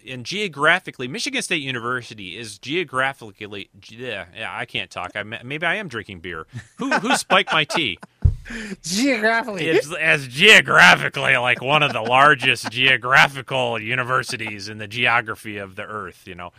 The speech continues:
Speaker 2: Geographically speaking.
Speaker 1: Yeah, it, it's a large campus. To get to the fraternity house wa-, was a long walk. Like, I'm talking, like, forty minutes or something
Speaker 2: Oh,
Speaker 1: like
Speaker 2: man.
Speaker 1: that in,
Speaker 2: Okay.
Speaker 1: in the, in a, in a, a very crisp fall night, you know. So,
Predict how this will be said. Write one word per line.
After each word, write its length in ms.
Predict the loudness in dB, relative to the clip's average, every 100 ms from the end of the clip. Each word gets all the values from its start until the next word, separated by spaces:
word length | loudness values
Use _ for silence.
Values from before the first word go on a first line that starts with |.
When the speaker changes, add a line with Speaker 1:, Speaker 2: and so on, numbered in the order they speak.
| -14
Speaker 2:
Geographically 760 | -8 -8 -4 -4 -4 -8 -14 -16
speaking. 320 | -10 -6 0
Speaker 1:
Yeah, 160 | -2
it, 260 | -2 -8 -10
it's 200 | -8 -4
a 100 | -2
large 340 | 2 2 2 0
campus. 480 | -8 -8 -14 -18 -18 -8
To 100 | -4
get 200 | -4 -4
to 220 | -8 -8
the 220 | -8 -10
fraternity 640 | -10 -12 -8 -6 -4 -4 -4
house 480 | -4 -6 -8 -14 -12
wa-, 220 | -10 -10
was 200 | -10 -10
a 40 | -8
long 380 | -6 -4 -4 -8
walk. 380 | -10 -10 -14 -14
Like, 240 | -10 -8
I'm 120 | -8
talking, 440 | -2 -2 -2 -6 -10
like, 220 | -12 -14 _ _ _ _
forty 320 | -4 -2 -2
minutes 520 | -6 -10 -12 -14 -14
or 120 | -12 -14
something 240 | -10 -10 -10
Speaker 2:
Oh, 40 | -10
Speaker 1:
like 100 | -10
Speaker 2:
man. 120 | -8
Speaker 1:
that 200 | -10 -10
in, 100 | -10 -10
Speaker 2:
Okay. 120 | -8
Speaker 1:
in 100 | -10
the, 80 | -12
in 240 | -12 -12 -10
a, 160 | -12 -14
in 180 | -10
a, 200 | -10 -12 -18 _ _ -10
a 60 |
very 240 | -2 0 0
crisp 480 | -4 -6 -4 -6 _
fall 580 | -2 2 2 2 -2
night, 500 | -6 -6 -4 -6 -12 -12
you 40 |
know. 220 | -10 -10
So, 320 | -8 -8 -8